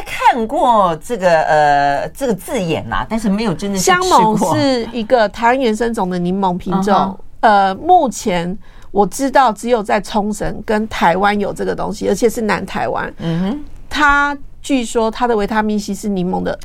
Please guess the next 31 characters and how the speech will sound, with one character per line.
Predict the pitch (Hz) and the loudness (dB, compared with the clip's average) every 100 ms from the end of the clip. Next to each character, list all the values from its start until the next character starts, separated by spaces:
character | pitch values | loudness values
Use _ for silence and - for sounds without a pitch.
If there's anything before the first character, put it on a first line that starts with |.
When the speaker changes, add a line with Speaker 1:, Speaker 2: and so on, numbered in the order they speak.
| - | -14
Speaker 2:
三 | - 202 214 | -2 -2 -2
十 | - 156 | -4 -8
倍。 | - - - - - - - - - | -6 -6 -8 -16 -18 -16 -16 -16 -14
Speaker 1:
啊， | - | -12
这 | - 320 | -6 -4
么 | 165 | -2
高 | 139 131 | 0 0
啊？ | 120 90 - | 0 -6 -4
Speaker 2:
很 | - 202 | 0 2
高。 | 214 | 4
Speaker 1:
那 | 247 254 | 4 6
它 | 254 | 4
的 | 349 | 0
长 | - 139 143 | 0 -2 0
相 | 339 262 | 0 0
或 | 262 | -2
什 | - 135 | -4 -2
么 | 139 | 0
外 | 233 220 | 0 2
观 | |
大 | |
小？ | 359 | 2
Speaker 2:
它 | - | 4
其 | |
实 | 277 | 2
看 | - 311 | 2 2
起 | 262 | 2
来 | - | 2
像 | - 269 | 4 2
荆 | 220 240 240 | 0 -4 -6
棘。 | 202 175 196 | -6 -8 -10